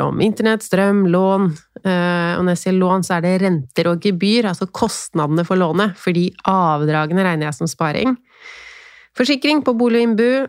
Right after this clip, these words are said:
innbo. Budsjettet vi satte opp er tjueto tusen ett hundre og femti kroner for hele familien på bolig, og vi har brukt i snitt tjueto tusen ett hundre og tjueseks. Så det var jo veldig, eh, spot on der.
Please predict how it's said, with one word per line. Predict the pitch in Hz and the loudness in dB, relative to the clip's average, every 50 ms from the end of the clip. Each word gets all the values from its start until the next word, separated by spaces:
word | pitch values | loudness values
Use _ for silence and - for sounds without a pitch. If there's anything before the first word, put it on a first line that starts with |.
| - _ _ - | -8 _ _ -2
innbo. | 226 208 202 208 220 247 - - _ _ _ _ _ _ _ _ _ _ _ _ _ | 0 2 2 2 0 0 -2 -6 _ _ _ _ _ _ _ _ _ _ _ _ _
Budsjettet | - 247 - - - - 196 - - _ _ _ _ _ _ - 262 277 - - - _ - | -4 -2 -2 -2 -2 -2 -4 -4 -10 _ _ _ _ _ _ -4 -4 -4 -4 -8 -18 _ -2
vi | 220 220 220 | 0 0 0
satte | - - 214 - - 208 | 0 -2 -4 -2 -2 -2
opp | 226 240 - - - | -2 -2 -4 -4 -2
er | 185 180 180 185 185 190 196 190 - | 0 2 2 2 2 0 0 -2 -4
tjueto | - - - 214 - - 202 180 | -4 -2 -2 -2 -2 -2 -2 -2
tusen | - 175 170 185 | 0 -2 0 0
ett | - 180 170 - | 0 -2 -2 0
hundre | - 185 170 170 | 0 2 2 2
og | 165 | 0
femti | - 175 160 156 - - 180 | 0 0 -2 -2 -2 -2 -2
kroner | 170 202 190 165 165 180 226 269 | 0 2 2 2 2 2 2 0
for | - - 190 190 | 0 0 0 2
hele | 185 170 156 | 2 0 0
familien | 147 - 170 175 160 156 160 170 196 214 202 | -2 0 0 2 2 2 2 2 2 0 -2
på | - - 170 165 165 | -2 -2 -2 0 0
bolig, | 170 180 170 170 190 240 294 320 - - - - - - - | 0 0 0 2 0 0 -2 -4 -8 -14 -20 -20 -20 -14 -4
og | - 190 | 0 2
vi | 208 | 2
har | 208 208 202 | 2 2 2
brukt | 180 185 220 220 - - | 2 2 0 -2 -2 -2
i | - 202 | -4 -2
snitt | - - - 202 220 247 - _ _ - - - | -2 0 0 0 0 0 -2 _ _ -20 -20 -12
tjueto | - - - 214 214 - 208 208 | -6 -4 -4 -2 -2 0 -2 0
tusen | 196 - 156 151 - 208 202 202 - - _ | 0 0 -2 0 0 0 0 0 -2 -2 _
ett | 190 175 - - - - | -4 -4 -4 -6 -4 0
hundre | 208 190 170 139 - | 0 2 2 0 -2
og | 156 - | -4 -4
tjueseks. | - 160 143 - - - - - - - | -4 -4 -4 -4 -6 -6 -8 -12 -14 -14
Så | - - - | -10 -6 -2
det | 185 196 196 | 0 0 2
var | 185 185 175 175 | 2 2 2 2
jo | 180 | 2
veldig, | 185 180 165 160 165 165 165 170 175 175 | 2 0 0 2 2 2 2 2 2 2
eh, | 170 170 170 175 | 0 0 -2 -4
spot | 175 - - - _ - 170 160 - - | -4 -6 -10 -6 _ -4 -4 -2 0 0
on | 170 170 170 | 2 2 2
der. | 170 180 208 302 | 2 2 2 0